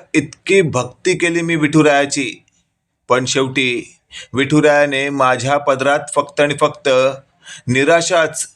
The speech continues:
वैराश्य असं सगळं टाकलं आहे.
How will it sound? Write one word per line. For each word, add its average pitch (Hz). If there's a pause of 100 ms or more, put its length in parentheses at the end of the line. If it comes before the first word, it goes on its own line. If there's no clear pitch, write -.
(120)
वैराश्य 147 (260)
असं 147
सगळं 160
टाकलं 139
आहे. 127